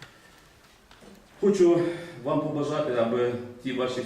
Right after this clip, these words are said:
сьогоднішні визнання, вони не тільки були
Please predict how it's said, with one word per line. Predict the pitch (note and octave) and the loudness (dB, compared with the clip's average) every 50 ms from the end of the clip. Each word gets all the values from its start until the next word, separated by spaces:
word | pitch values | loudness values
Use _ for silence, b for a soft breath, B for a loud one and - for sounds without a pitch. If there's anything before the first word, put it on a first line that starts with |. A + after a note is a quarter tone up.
| - | -6
сьогоднішні | B2 A#2+ B2+ B2+ B2 A#2 A2+ A2+ - A#2 A2+ A2+ - - A2 | -4 -2 -2 -2 -2 -4 -6 -6 -4 -2 -2 -2 -2 -4 -4
визнання, | A#2 A2 A2 B2 B2+ B2 C3+ C#3 C#3+ D3 - A#2+ | -4 -4 -4 -4 -2 -2 0 0 0 0 -2 -2
вони | A#2 A2+ A2+ A2+ | -2 -2 -2 -2
не | A2+ A2+ A2 A2 A2+ A2+ | -2 0 -2 -2 -2 -2
тільки | - C#3+ C3 - - A2+ G#2+ G#2+ G#2 G#2 - - - - - - - - | -4 -4 -6 -4 -4 -4 -4 -4 -4 -6 -8 -12 -16 -18 -18 -16 -6 -2
були | A2+ A2+ A#2 A2+ A2+ A2 G#2+ | 0 2 4 4 4 2 0